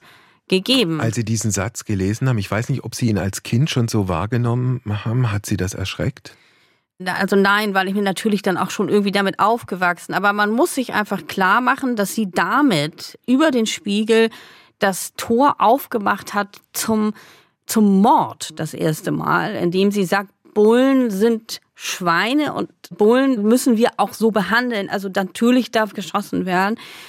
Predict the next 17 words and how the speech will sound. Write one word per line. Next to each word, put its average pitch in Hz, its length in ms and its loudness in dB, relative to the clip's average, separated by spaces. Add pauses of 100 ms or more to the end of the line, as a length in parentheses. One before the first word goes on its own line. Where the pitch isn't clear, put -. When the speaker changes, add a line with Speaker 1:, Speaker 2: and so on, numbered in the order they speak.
(140)
Speaker 1:
Und 196 160 -2
es 185 120 -4
sind 220 220 2
dann 262 100 2
ja - 220 2
auch - 180 -4
die - 260 -6
ersten 214 520 0
Todesopfer 202 560 -2
der 214 80 -2
R 208 160 -2
A - 40 -2
F 208 120 -4
waren 180 200 2
Polizisten. 220 920 -4
Speaker 2:
Ja. 104 260 -2 (220)
Speaker 1:
Und 208 320 -2